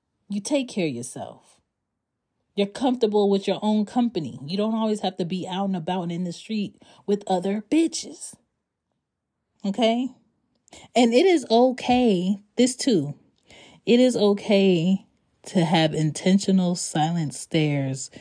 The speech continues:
with someone that you like. That is a major clue when someone is giving you direct eye contact and silent looks. They are thinking some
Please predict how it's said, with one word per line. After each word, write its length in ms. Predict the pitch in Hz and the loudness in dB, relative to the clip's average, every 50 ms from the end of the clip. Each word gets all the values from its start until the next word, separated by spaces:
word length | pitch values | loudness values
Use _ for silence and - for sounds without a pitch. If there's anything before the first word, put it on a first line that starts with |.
| - - _ _ _ - | -20 -20 _ _ _ -6
with 280 | 143 147 156 - - | 0 2 2 2 0
someone 560 | - - 151 139 135 139 143 139 135 139 143 | -2 -4 -4 -2 -2 -2 -2 -2 -2 -2 -2
that 260 | 131 131 131 - - - | -4 -4 -6 -8 -10 -8
you 100 | 135 127 | -8 -8
like. 560 | 139 - 127 123 101 - - - - - - _ _ _ _ - | -6 -6 -6 -6 -6 -6 -8 -10 -16 -20 -20 _ _ _ _ -18
That 280 | 139 135 - 135 160 175 | -12 -6 -2 0 0 0
is 160 | - - - | 0 -2 -4
a 100 | 135 120 | -4 -2
major 500 | 123 123 123 131 139 156 160 160 180 185 | -2 -2 -2 0 0 0 0 0 -2 -2
clue 540 | 180 - - - 175 156 143 127 123 131 139 - _ _ _ _ _ _ _ _ _ _ _ _ _ _ _ _ _ _ _ | -4 -4 -6 -4 -2 0 0 -2 -4 -6 -8 -12 _ _ _ _ _ _ _ _ _ _ _ _ _ _ _ _ _ _ _
when 140 | - 147 139 | -4 -4 -4
someone 480 | 131 - - 151 151 160 165 165 160 151 | -4 -2 -2 0 0 2 2 2 2 2
is 160 | 143 139 143 | 0 -2 -4
giving 360 | 139 147 151 147 147 139 139 | -6 -8 -6 -6 -6 -8 -8
you 220 | 135 135 127 123 123 | -8 -8 -8 -10 -10
direct 720 | - 131 123 135 147 156 147 143 147 151 151 135 123 - - 131 | -8 -6 -4 -4 -4 -6 -6 -6 -8 -8 -8 -8 -10 -12 -12 -10
eye 220 | 147 135 131 143 - | -8 -8 -8 -8 -12
contact 720 | - - 135 131 135 135 - - 143 127 120 120 - - _ _ _ _ _ _ - | -10 -10 -10 -8 -10 -10 -12 -12 -10 -10 -10 -10 -14 -16 _ _ _ _ _ _ -14
and 180 | 151 135 127 - | -12 -12 -12 -12
silent 560 | - - 131 127 139 147 143 139 123 117 143 | -12 -12 -10 -10 -8 -8 -8 -10 -10 -10 -10
looks. 520 | 147 139 127 104 - _ - - - - _ _ _ _ _ _ _ _ - | -10 -10 -12 -12 -16 _ -20 -20 -20 -20 _ _ _ _ _ _ _ _ -14
They 200 | - 131 139 143 | -10 -8 -6 -6
are 260 | 131 123 117 107 113 - _ | -6 -6 -6 -8 -10 -12 _
thinking 640 | - 147 147 143 131 - 151 156 151 147 147 151 143 | -10 -8 -8 -8 -8 -8 -8 -8 -8 -8 -8 -10 -12
some 560 | - - - - 143 143 143 143 143 139 127 | -16 -16 -12 -8 -8 -6 -6 -6 -8 -10 -12